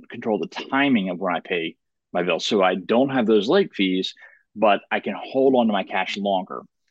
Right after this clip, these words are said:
Um, and, and finally, it's just that, that visibility. You know, what have I paid? What have I not paid? You know, are there any problems with any of the,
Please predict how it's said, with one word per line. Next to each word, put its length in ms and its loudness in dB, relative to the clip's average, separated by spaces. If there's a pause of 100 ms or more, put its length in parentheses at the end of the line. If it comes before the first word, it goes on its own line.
(180)
Um, 380 -6
and, 140 0 (140)
and 120 0
finally, 320 2
it's 80 0
just 180 -4
that, 120 0 (180)
that 200 0
visibility. 640 -2 (100)
You 100 -4
know, 60 -2
what 240 4
have 120 4
I 120 4
paid? 400 2
What 140 0
have 100 -4
I 120 0
not 280 -4
paid? 360 -2 (180)
You 80 -4
know, 100 -2
are 140 2
there 160 2
any 160 0
problems 680 2
with 140 -2
any 180 0
of 100 0
the, 200 2